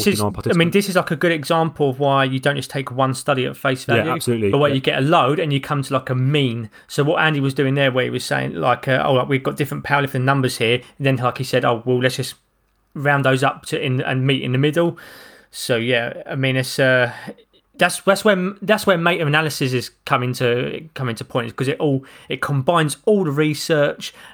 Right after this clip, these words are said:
Speaker 1: and gives you what the conclusion seems to be by compiling all that data together and cross-referencing it. But, yeah, I mean, look,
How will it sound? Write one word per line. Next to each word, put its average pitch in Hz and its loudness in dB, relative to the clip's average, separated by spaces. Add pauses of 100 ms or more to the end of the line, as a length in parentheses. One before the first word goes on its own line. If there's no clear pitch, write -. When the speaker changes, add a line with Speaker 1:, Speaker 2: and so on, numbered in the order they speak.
(160)
Speaker 1:
and 135 0
gives 156 0
you 143 2 (120)
what 151 0
the 147 -2
conclusion 143 0
seems 135 0
to 139 -6
be 131 2
by 127 2
compiling 135 -2
all 151 0
that 135 -2
data 147 0
together 120 -2
and 117 -2
cross-referencing - -6
it. 131 -10 (580)
But, 165 -2
yeah, 165 2
I - 0
mean, 185 4
look, - -2